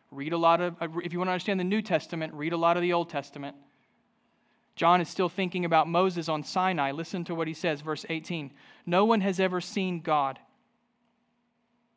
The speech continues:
The only God who is at the Father's side, he has made him known." Moses on Sinai was the high point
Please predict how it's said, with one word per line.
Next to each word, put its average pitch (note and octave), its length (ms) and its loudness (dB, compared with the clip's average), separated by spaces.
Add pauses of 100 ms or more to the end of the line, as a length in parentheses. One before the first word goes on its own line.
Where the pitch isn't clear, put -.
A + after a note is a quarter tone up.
(180)
The F3+ 140 -4
only G#3 320 6
God D3+ 420 4 (220)
who F#3+ 120 0
is E3 140 4
at F3+ 160 4
the F3+ 80 -6
Father's E3 460 2
side, C#3 420 -2 (500)
he F#3 180 -4
has E3+ 220 -2
made D#3 260 -4
him D3 320 -8 (320)
known." B2+ 340 -8 (2750)
Moses F3+ 520 2
on E3 220 0
Sinai E3+ 540 2
was D3+ 240 -4
the D#3 120 0
high F#3 300 4
point D#3+ 360 -6